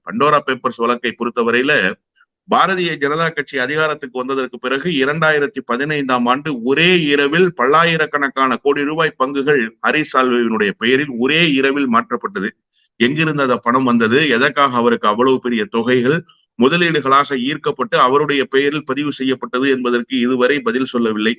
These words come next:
அதற்கு பதிலாகத்தான் எஸ் பி ஐ வங்கிக்கு அவர் ஆஜரானார். ஒன்றிய அரசுக்காக சாதகமாக பல குட்டிக்கரணங்களை எல்லாம் நீதிமன்றத்தில் அடித்தார். இப்போது இந்த தீர்ப்பு வரவில்லை என்று சொல்லி இருந்தால் இந்த பத்தாயிரம் கோடி ரூபாயும் இந்த தேர்தலுக்கு முன்பாக அவர்கள் மாற்றி இருக்கக்கூடும்.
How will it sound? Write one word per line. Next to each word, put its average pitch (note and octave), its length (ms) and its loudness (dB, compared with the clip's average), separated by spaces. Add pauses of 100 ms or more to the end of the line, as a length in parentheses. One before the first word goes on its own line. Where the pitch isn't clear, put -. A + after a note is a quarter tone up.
(460)
அதற்கு A#2+ 320 2
பதிலாகத்தான் D3 680 2
எஸ் C3 200 2
பி E3 180 -4
ஐ C#3+ 120 0
வங்கிக்கு B2+ 340 -2
அவர் C3 180 2
ஆஜரானார். B2+ 680 2
ஒன்றிய C#3+ 360 -2
அரசுக்காக B2 720 -2
சாதகமாக B2+ 680 -2 (640)
பல C3 120 6
குட்டிக்கரணங்களை D3+ 760 -2
எல்லாம் C#3 260 2
நீதிமன்றத்தில் B2+ 680 -2
அடித்தார். A2+ 520 0 (440)
இப்போது A#2+ 440 2 (280)
இந்த C#3+ 300 0
தீர்ப்பு A3 460 0
வரவில்லை F3+ 440 2
என்று D#3 220 -2
சொல்லி D3 280 -4
இருந்தால் D3 340 0
இந்த C#3+ 220 -2
பத்தாயிரம் D#3 560 0
கோடி B2+ 200 0
ரூபாயும் D#3 400 0
இந்த B2+ 140 -2
தேர்தலுக்கு B2+ 520 -2
முன்பாக A#2 440 0
அவர்கள் G2 320 -2
மாற்றி A#2+ 400 -2
இருக்கக்கூடும். F#2+ 560 -4